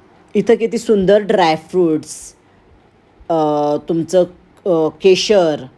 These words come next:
किती सुंदर दिसतं आणि त्याचा रंग किती रिअल रंग आलाय बघा.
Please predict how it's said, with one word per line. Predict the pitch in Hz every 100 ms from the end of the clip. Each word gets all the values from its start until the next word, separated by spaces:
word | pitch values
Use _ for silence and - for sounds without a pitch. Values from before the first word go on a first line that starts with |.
| _ _
किती | 196 262
सुंदर | 247 240 196 190 214 226
दिसतं | 190 - 190
आणि | 170
त्याचा | 180 185
रंग | 165 170 165
किती | 196 214 208 196
रिअल | 147 175 208 226
रंग | 196 170
आलाय | 156 143 139
बघा. | 135 131 127